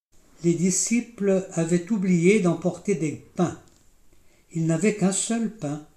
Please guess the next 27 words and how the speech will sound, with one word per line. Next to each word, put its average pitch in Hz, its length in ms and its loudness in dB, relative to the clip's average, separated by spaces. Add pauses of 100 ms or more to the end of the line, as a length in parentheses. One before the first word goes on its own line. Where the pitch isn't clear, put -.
(160)
avec 147 380 -8
eux, 120 140 -10 (580)
dans 156 120 -4
la 143 100 -4
barque. 120 580 -14 (1040)
Or 160 200 -2
Jésus 175 640 0 (360)
leur 160 160 -4
faisait 185 340 0
cette - 280 -2
recommandation : « 175 1000 -4 (920)
Attention, 180 680 -2 (680)
prenez 185 340 4
garde 185 360 0
au 180 60 6
levain 180 380 4
des 170 120 2
pharisiens 165 760 -2 (280)
et 175 80 2
au 170 100 4
levain 185 460 2
d'Hérode. » 135 680 -2 (880)
Mais 180 280 4
ils 170 180 4
discutaient 160 640 0
entre 143 320 -4
eux 208 300 2